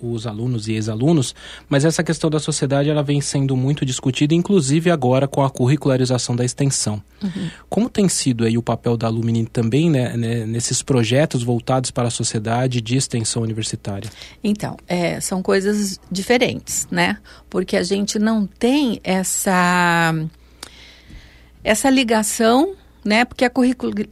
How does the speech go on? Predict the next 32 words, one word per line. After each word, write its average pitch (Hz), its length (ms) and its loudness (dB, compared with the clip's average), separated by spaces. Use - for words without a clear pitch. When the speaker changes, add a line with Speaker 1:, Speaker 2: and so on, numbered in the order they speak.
Speaker 2:
curricularização, 233 1300 0
ela 220 140 2
tá 214 180 2
dentro 214 380 0
do 240 100 0
que - 100 -6
se - 120 -2
faz 233 420 -2
dentro 214 460 2
da 247 100 2
universidade. 175 800 -2
Então, 175 240 0
dos 208 200 -2
programas 214 1000 0
que, 294 360 0
que - 140 -6
são 254 340 2
de 330 120 0
extensão 220 640 2
ligados, 240 680 4
eu 226 100 2
acho 233 200 0
que 247 100 -4
essa 226 220 -4
tríade, 185 640 -2
né? 165 200 -2
De 190 140 -4
você 190 340 0
ter 170 260 -2
formação, 254 960 2
a 165 120 0
pesquisa 165 840 -2